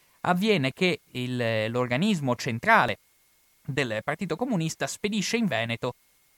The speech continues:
spedisce in Veneto Attilio Bietolini proprio per restituire linfa vitale a delle sezioni comuniste, a delle cellule comuniste che risultano particolarmente disagiate. È solo con l'arrivo di Bietolini e col quasi contemporaneo attacco che il Terzo Reich conduce verso l'Unione Sovietica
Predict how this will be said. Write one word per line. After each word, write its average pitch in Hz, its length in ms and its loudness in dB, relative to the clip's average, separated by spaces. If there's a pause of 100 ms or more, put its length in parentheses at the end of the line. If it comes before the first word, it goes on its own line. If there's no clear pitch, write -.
(140)
spedisce 214 400 0
in 214 60 2
Veneto 135 360 2
Attilio 127 460 0
Bietolini 127 640 -2 (220)
proprio 170 380 2
per 147 200 2
restituire 160 760 -2
linfa 151 340 0
vitale 113 580 -2
a 165 120 -4
delle 156 260 -2
sezioni 143 520 -2
comuniste, 165 440 0
a 120 40 -2
delle 117 180 -2
cellule 135 340 -2
comuniste 117 560 -4
che - 80 -4
risultano 123 540 -4
particolarmente 120 840 -2
disagiate. 107 680 -6 (260)
È - 80 -2
solo 254 300 2
con 165 160 2
l'arrivo 165 320 2
di 147 120 -2
Bietolini 143 600 0
e 113 60 -4
col 127 200 -2
quasi 170 300 0
contemporaneo 135 800 0
attacco - 640 -2
che - 140 -8
il 120 80 -6
Terzo 165 320 -2
Reich 160 360 -2
conduce 156 420 -4
verso 143 360 -4
l'Unione 170 320 -4
Sovietica 156 580 -4